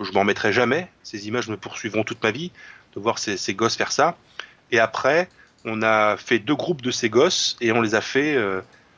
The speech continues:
euh, simuler des prises de judo, des prises de, de, de karaté pour, euh,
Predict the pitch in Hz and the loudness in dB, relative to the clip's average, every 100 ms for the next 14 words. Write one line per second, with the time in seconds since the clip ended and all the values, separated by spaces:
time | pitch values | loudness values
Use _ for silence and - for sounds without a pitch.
0 | _ _ - 98 - - 147 135 131 127 | _ _ -10 -4 0 2 2 4 4 4
1 | 120 - 113 113 110 117 113 127 135 139 | 2 2 2 2 2 2 4 6 6 4
2 | 110 - 135 113 104 101 107 113 110 117 | 2 0 -2 0 0 0 -2 -2 0 2
3 | 113 113 147 170 - 147 120 107 | 2 4 4 4 2 0 2 2